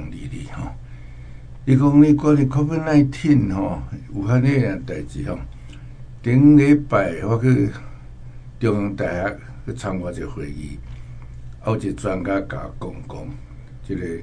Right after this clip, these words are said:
covid nineteen吼，武汉肺炎应该伫二零二二年底会解决。所以解决就是讲伊会变做普通的，像流行感冒安尼吼，诶，会得着也无遐严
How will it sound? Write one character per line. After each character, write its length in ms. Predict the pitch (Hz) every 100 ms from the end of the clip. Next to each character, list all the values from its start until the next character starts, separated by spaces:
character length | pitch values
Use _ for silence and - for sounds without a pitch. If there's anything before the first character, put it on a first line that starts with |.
| - - - - - -
covid 300 | - 110 117
nineteen 560 | 113 113 - 113 90 80
吼， 220 | 76 - -
武 60 | -
汉 200 | - 104 98
肺 200 | 101 85
炎 100 | 76 64 -
应 240 | 147 139
该 160 | 113 101
伫 180 | 98 -
二 40 |
零 180 | 87 80
二 140 | 92
二 420 | 87 87 82 82
年 280 | 87 - - -
底 240 | 104 85 - - - - -
会 140 | 67 65
解 180 | - 73 60
决。 80 | 65 65 64 - - - - - -
所 180 | - 127
以 160 | 139 127
解 180 | 127 131
决 40 |
就 220 | 127 113 95
是 60 |
讲 280 | - 113 113
伊 60 | 104
会 60 | - -
变 160 | 127
做 160 | 113 120 -
普 180 | 110 110
通 280 | 113 113 110
的， 140 | 98
像 200 | 85 95 87 87 - - - - -
流 160 | 110
行 280 | - 95 87
感 200 | - -
冒 120 | 101 98
安 260 | 92 90
尼 120 | 87
吼， 220 | 82 85 67 - - - - - - - - - - -
诶， 280 | 90 87 -
会 100 | 98
得 260 | 117 123 131
着 100 | 120
也 60 |
无 300 | 82 76 78
遐 140 | 98 -
严 180 | 80